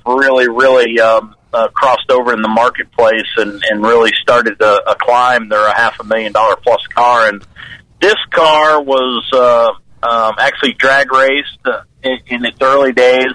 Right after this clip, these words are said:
but it still, uh, retains its original motor. This car is a blooming,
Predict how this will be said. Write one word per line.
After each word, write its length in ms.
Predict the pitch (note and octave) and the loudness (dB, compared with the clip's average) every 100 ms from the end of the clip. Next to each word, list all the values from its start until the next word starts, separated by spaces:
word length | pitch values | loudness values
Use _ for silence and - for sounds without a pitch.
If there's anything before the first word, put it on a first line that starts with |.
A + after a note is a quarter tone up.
| - | -4
but 160 | C3 A#2+ | -2 -2
it 80 | - - | -4 -6
still, 500 | - C#3+ D3 C#3+ - _ _ _ - _ - - | 0 0 2 0 -2 _ _ _ -20 _ -20 -4
uh, 240 | A2 A#2 A2 | 2 2 2
retains 640 | A2+ - D3 C#3+ D3 C#3+ | 0 -2 0 2 0 -2
its 140 | B2+ B2 | -4 -2
original 420 | B2 C3 A#2+ A#2+ | 0 0 0 0
motor. 580 | A#2+ D#3 E3+ E3 D#3 D3 | 2 4 4 4 2 0
This 200 | C3 B2 - | -4 -8 -2
car 300 | C3 B2 A#2 | 0 2 0
is 60 | |
a 100 | A2+ | -4
blooming, 480 | G#2 B2 C3+ C3+ B2 | -6 -4 -2 -2 -6